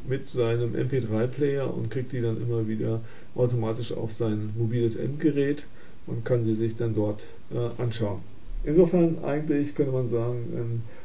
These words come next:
Podcast ist so ein bisschen wie ein Audio-Video-Blog. Das sieht man auch hier beim Bestandteil von Podcast. Im Endeffekt, das sind die sieben Bestandteile eines Weblogs, die wir schon kennen.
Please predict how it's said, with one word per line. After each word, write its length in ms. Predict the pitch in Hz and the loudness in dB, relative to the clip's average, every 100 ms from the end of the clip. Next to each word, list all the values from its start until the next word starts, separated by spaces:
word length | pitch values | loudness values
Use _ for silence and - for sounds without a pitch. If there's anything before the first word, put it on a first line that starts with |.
| - | 4
Podcast 400 | 165 165 156 127 | 6 8 6 4
ist 80 | 113 | 4
so 100 | 131 | 4
ein 60 | 127 | 6
bisschen 460 | 165 - 139 120 | 4 6 2 2
wie 180 | 120 117 - | -2 -2 -2
ein 320 | 120 110 107 - - | -2 0 -2 -4 4
Audio-Video-Blog. 1700 | 123 123 120 110 120 123 107 104 101 - - - - 107 104 101 - - - - - - - - - - - - - - - - - - - - - - - - - - - - - - - - - - | 4 6 4 4 2 4 4 2 -4 -8 -10 -8 0 2 2 -2 -4 -8 -8 -8 -8 -8 -8 -8 -8 -8 -8 -8 -8 -8 -8 -8 -8 -8 -8 -8 -8 -8 -8 -8 -8 -8 -8 -8 -8 -8 -8 -10 -10 2
Das 180 | 139 147 | 6 8
sieht 120 | 180 | 8
man 140 | 185 170 | 6 4
auch 80 | 151 | 8
hier 160 | 165 | 8
beim 180 | 147 135 | 8 4
Bestandteil 580 | 131 165 160 160 147 139 117 - | 2 4 4 2 2 2 -2 -2
von 140 | 127 | 0
Podcast. 580 | 160 170 170 160 156 - | 2 2 4 4 4 2
Im 80 | 127 | 0
Endeffekt, 500 | 135 151 - 135 135 | 2 2 2 0 -2
das 100 | 113 | -4
sind 180 | 143 131 | -4 0
die 200 | 127 117 | 0 2
sieben 260 | 139 147 | 0 -2
Bestandteile 460 | 120 131 131 131 113 | -2 -4 -2 -2 -2
eines 200 | 110 120 | -2 0
Weblogs, 580 | 165 185 185 190 - - | 0 2 0 -2 -8 -6
die 240 | 139 139 | -2 0
wir 140 | 127 | 0
schon 260 | 120 117 110 | 0 -4 0
kennen. 540 | 143 156 190 196 185 | 0 2 0 -2 -6